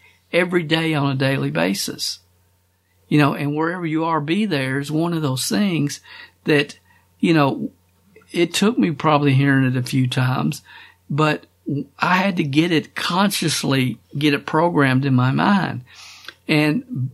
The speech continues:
you know, I can remember when I was first getting into programming your mind for success,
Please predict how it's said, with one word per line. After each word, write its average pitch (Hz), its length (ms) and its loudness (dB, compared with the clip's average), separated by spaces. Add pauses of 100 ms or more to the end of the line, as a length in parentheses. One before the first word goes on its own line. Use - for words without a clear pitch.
(100)
you 160 140 2
know, 139 180 0
I 135 140 -2
can 180 160 -4
remember 156 600 0 (140)
when 135 180 2
I 143 100 2
was 135 180 -2
first 160 280 -2
getting 143 240 2
into 135 240 0
programming 139 560 0
your 127 120 0
mind 131 320 0
for 123 80 -8
success, 143 760 -2